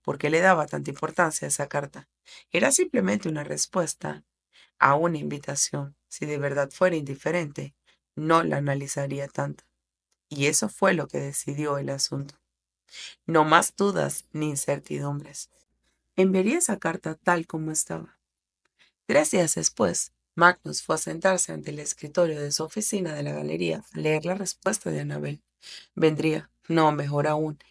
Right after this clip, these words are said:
estaría encantada de venir". Se echó hacia atrás en el sillón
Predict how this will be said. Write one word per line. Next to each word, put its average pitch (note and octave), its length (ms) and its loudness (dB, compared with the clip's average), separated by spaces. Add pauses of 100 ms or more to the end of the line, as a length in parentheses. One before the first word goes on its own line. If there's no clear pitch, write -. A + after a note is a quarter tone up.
(160)
estaría C#3+ 500 0
encantada D#3+ 600 -2
de D3 120 -4
venir". D3 360 -8 (640)
Se G#3 200 2
echó F4 340 2
hacia A3+ 320 2
atrás - 460 -2 (220)
en D3 220 0
el C#3+ 100 -2
sillón C#3+ 520 -4